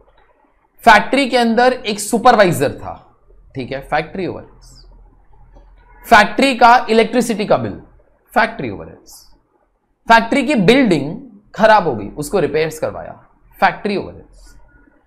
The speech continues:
फैक्ट्री के ना मशीनरी थी, उसका डेप्रिसिएशन, फैक्ट्री ओवरहेड्स।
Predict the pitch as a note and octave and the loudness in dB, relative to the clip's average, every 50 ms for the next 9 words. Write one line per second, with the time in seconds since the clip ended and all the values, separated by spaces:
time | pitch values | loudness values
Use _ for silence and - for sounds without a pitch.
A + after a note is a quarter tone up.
0 | _ _ _ _ - A3+ A#3 G#3 - A#3 B3 A3 A#3+ A#3+ B3+ A#3 A3 G3+ - - | _ _ _ _ 2 2 2 2 2 -2 -2 2 2 2 2 2 0 0 -2 0
1 | A#3+ B3+ C4 B3+ A#3+ F#3 - A2+ F#2 F2 - _ - C#3 - - F3+ E3+ D#3+ B2+ | 0 0 0 0 -2 -4 -8 -12 -18 -18 -18 _ -12 -8 -4 -2 -2 -2 -2 -6
2 | G2+ - A#2+ A2+ G#2+ - - F3+ F3+ F3 - G#2+ G#2+ A2+ - - - _ _ - | -8 -8 -10 -10 -8 -8 -6 -8 -8 -8 -10 -16 -16 -18 -20 -20 -20 _ _ -4
3 | G3 G3+ G3+ - - D#3 A#2+ F2+ E2 - - - _ - - - - - _ | -4 -4 -6 -8 -10 -10 -10 -10 -12 -18 -20 -20 _ -20 -20 -20 -20 -20 _